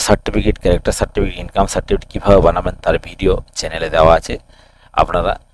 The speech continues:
সম্পূর্ণ ভিডিওগুলি দেখে নিতে পারেন। তারপর আপনারা অনলাইনের মাধ্যমে এই ধরনের সার্টিফিকেট বানিয়ে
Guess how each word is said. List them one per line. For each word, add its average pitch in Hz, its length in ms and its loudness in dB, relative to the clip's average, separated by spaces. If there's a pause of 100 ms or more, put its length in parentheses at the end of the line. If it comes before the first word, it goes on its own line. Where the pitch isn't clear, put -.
(200)
সম্পূর্ণ - 340 -8 (120)
ভিডিওগুলি 85 420 -2 (100)
দেখে - 200 -10
নিতে - 160 -14
পারেন। 71 160 -6 (140)
তারপর 80 300 2 (120)
আপনারা 85 220 -4 (100)
অনলাইনের 80 500 -10
মাধ্যমে - 320 -14 (280)
এই - 100 -8
ধরনের - 340 -12
সার্টিফিকেট 85 500 -8 (100)
বানিয়ে 87 260 -8